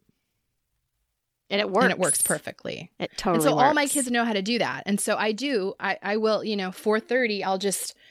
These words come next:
Speaker 2: I mean, sometimes I'll even text a kid. Like, I'll be upstairs and I'll text a kid and say, "Put the rice on."
Speaker 1: Yeah. Oh my gosh.
Speaker 2: But I will say, I think another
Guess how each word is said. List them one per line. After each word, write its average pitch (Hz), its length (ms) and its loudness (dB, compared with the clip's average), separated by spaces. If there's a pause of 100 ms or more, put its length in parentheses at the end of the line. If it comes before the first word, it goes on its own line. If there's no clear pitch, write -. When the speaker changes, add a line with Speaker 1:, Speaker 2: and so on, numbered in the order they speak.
(200)
Speaker 2:
I 220 80 0
mean, 233 140 4
sometimes 285 420 0
I'll 240 100 4
even 208 240 -2
text - 420 -4
a 175 40 -4
kid. - 300 -8
Like, 156 160 0
I'll 175 100 0
be 185 80 0
upstairs 185 400 -2
and 170 100 -4
I'll 165 80 -4
text - 320 -8
a 180 40 -12
kid 170 180 -8
and 160 80 -8
say, 160 240 -4 (240)
"Put 196 120 -2
the 170 100 0
rice 160 280 -2
on." - 300 -12 (340)
Speaker 1:
Yeah. 180 360 -2 (2000)
Oh 320 240 0
my 277 120 0
gosh. 240 760 0 (800)
Speaker 2:
But 294 100 2
I 277 100 4
will 330 200 0
say, 294 260 0
I 240 80 -4
think 262 240 -6
another 254 720 2